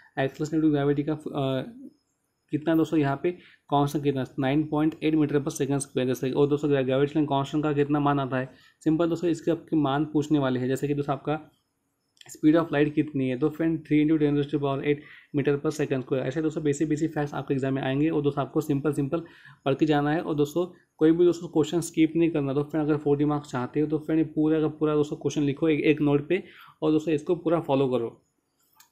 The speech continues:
फ्रेंड, अगला है दोस्तों हमारा पीएम, सीएम and governor। क्या है दोस्तों, प्राइम मिनिस्टर इंडिया के आपको पता है, और दोस्तों लास्ट, अ, वेरियस कंट्रीज के दोस्तों, अदर कंट्रीज के आपको प्राइम मिनिस्टर, प्रेसिडेंट, सीएम दोस्तों इंडिया के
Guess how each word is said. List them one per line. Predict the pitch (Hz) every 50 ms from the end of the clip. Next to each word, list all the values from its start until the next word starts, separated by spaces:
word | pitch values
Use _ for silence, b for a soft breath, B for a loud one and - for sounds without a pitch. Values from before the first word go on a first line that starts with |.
| _ -
फ्रेंड, | 180 175 -
अगला | 160 147 170 170
है | 180 180
दोस्तों | 175 165 170 170
हमारा | 160 160 156 175 185
पीएम, | 175 180 - 151 147 147 151 160 170 165
सीएम | 160 - - - 147 143 147 151
and | - 151 147 147 135
governor। | 131 127 120 120 120
क्या | - 143
है | 139 139
दोस्तों, | 143 139 165 147
प्राइम | - 139 135 143
मिनिस्टर | 147 147 147 - 165
इंडिया | 147 139 139 143 151 147
के | 151 165 170 190 269 -
आपको | - 131 135 139
पता | 135 143 135 147 147
है, | 147 160 175 - -
और | 151 147
दोस्तों | 139 143 143 160 147
लास्ट, | 143 135 131 139 156 - - - -
अ, | 139 131 127
वेरियस | 123 127 135 147 147
कंट्रीज | - - 156 151 160 160 151
के | - - 165
दोस्तों, | 156 156 151 160 151
अदर | 143 147 151
कंट्रीज | 151 156 151 147 147
के | - - 165
आपको | 151 147 170 165 170 B B B B B B -
प्राइम | 139 135 139
मिनिस्टर, | 147 147 147 147 - 151 151
प्रेसिडेंट, | 147 156 147 - 151 143 147 151 147 - - 147
सीएम | - - 151 143 156 156
दोस्तों | 151 147 156 147 - -
इंडिया | 143 139 143 151 151
के | 147 156 156 160